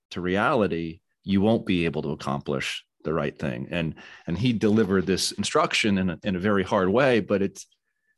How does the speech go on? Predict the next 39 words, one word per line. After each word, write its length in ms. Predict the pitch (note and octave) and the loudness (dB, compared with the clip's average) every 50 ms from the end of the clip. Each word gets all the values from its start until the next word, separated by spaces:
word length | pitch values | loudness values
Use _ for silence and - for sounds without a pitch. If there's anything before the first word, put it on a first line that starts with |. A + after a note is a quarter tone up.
| - - - - | -12 -12 -10 -8
it's 300 | - F#2 - - - - - _ | -10 -10 -10 -10 -12 -16 -16 _
taking 280 | - D3+ D3+ D3+ C#3 B2 | -2 0 2 2 2 4
into 160 | A2+ G2+ G2+ | 4 4 4
account 320 | G2 - D3+ C#3 A#2 F2+ | 2 2 2 2 2 2
all, 260 | C#2+ F2 G#2 G#2+ - - | 2 2 0 0 -2 -2
all 240 | - G#2 F#2+ G#2 A#2 | -2 0 2 2 2
this 140 | A2+ G2+ | 0 0
discussion 480 | - - F#2 - - B2+ B2+ - - B2 | -2 -2 -4 -4 -2 -2 -4 -2 -2 -2
here. 100 | A2 F#2+ | -2 0
Well, 120 | E2 G2+ G2 | 0 0 -2
what, 240 | G2 G2+ B2 C3 - _ - - - - _ _ _ | 0 0 -2 -2 -4 _ -20 -20 -20 -20 _ _ _
what 220 | - C#3+ D#3 D#3 | 0 0 0 2
would 240 | A2+ A#2+ C#3 D3+ B2+ | 2 2 2 2 2
the 80 | A#2 G#2+ | 0 -2
best 440 | F#2 - A2+ G#2+ A2 - - - - | -2 0 0 0 0 -2 -4 -4 -2
thing 260 | A2 G#2 G2 F#3 - | 0 0 0 0 -2
be? 440 | D2+ A2+ C3+ C#3 A2 F#2 F2 E2+ E2+ | 0 0 2 2 2 0 0 -2 -4
But, 260 | D#2+ - G2 F#2 - - _ _ _ - | -4 -4 -4 -4 -6 -10 _ _ _ -6
but 200 | F#2 D#2 - - | -6 -6 -6 -6
what 220 | F2+ G2+ B2+ C#3 | -2 2 4 4
do 40 | D3 | 4
you 60 | C#3 | 4
have 220 | B2 C3 A#2+ A2 F#2+ | 4 2 0 -2 -2
at 60 | - | -2
your 120 | E2+ G#2 | -2 -2
disposal? 640 | E2 F#2 - - - - B2+ B2+ B2 A2 - E2+ D#2 | -2 0 -2 -2 0 2 2 4 2 2 0 -4 -4
Do 120 | - G2+ | -4 -2
you 60 | G2 | -2
have 120 | A2 A2 G#2+ | -2 -2 0
the 80 | A2 | 0
means 360 | G2 F#2+ G2+ G#2+ B2 C3+ - - | 2 2 2 2 2 0 -2 -6
to 80 | - | -6
be 160 | G2+ A#2 A2+ | -4 -4 -4
able 160 | A#2+ A#2+ B2 A#2+ | -2 -4 -4 -2
to 80 | G#2+ G2+ | -2 -2
achieve 380 | F2+ - - - G#2 G#2+ G2 | -2 -4 -4 -4 -2 -2 -2
the 160 | G2 G2 F2+ | -2 -2 0
ends 240 | F2 F#2 G2+ A2+ G2+ G#2 | 0 0 0 -2 -2 -2
that, 180 | G#2+ F#2 - | -2 -2 -4